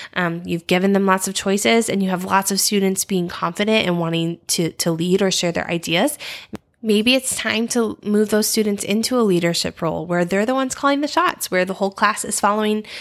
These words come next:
them for beat motions until they tap their neighbor on the shoulder, and then they're the next leader, and so on and so forth. So there's this constant opportunity for students to be calling the shots, for them to be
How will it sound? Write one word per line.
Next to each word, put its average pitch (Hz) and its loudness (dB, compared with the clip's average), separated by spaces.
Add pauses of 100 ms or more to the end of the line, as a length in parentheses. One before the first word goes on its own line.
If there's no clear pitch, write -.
(220)
them 233 2
for 233 -2
beat 247 0
motions 196 0
until 175 -2
they 190 0
tap 208 -2
their 240 2
neighbor 233 0
on 240 0
the 247 -2
shoulder, 247 0
and 190 0
then 185 0
they're 190 4
the 226 2
next 208 -4
leader, 175 2
and 185 -2
so 180 -2
on 175 -2
and 180 -4
so 170 -4
forth. 196 -8 (340)
So 247 0
there's 233 4
this 226 2
constant 277 0
opportunity 190 2 (240)
for 220 -6
students 196 0
to 214 0
be 220 -2
calling 254 0
the 285 0
shots, - -2
for 208 0
them 226 2
to 226 0 (380)
be 220 4